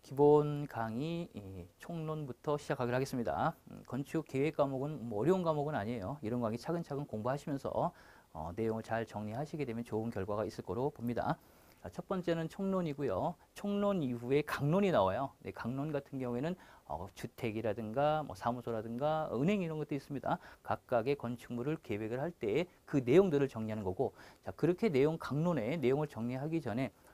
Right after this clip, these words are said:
총론 같은 경우에는 일반적으로 알아야 될 사항들을 되게 정리하고 있는 게 총론이죠. 그래서 총론 부분에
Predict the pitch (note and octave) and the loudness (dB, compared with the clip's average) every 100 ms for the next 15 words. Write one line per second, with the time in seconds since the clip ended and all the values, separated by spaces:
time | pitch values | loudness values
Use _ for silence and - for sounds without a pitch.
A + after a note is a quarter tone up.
0 | _ - A3 A3 G3+ - F3+ E3+ F3 - | _ -2 0 2 2 0 0 0 0 4
1 | D#3+ G3+ G#3+ G#3+ G3+ F#3+ G3 - - - | 6 8 8 8 6 6 4 2 4 8
2 | D3 F3+ F3 F3+ F#3+ - G3 A3 F3 C3 | 10 10 10 6 2 0 2 4 4 6
3 | E3+ G#3 G#2+ - A2 A2 G#2+ G2 F#2 A2+ | 6 4 0 -2 -2 -2 -2 -4 -4 -6
4 | - G#3+ G#3+ E3 C3 D#3+ G#2 - - F3+ | -4 -2 0 0 2 0 0 -10 -6 -4
5 | F#3 D3 B2 D#3+ | -2 -2 0 0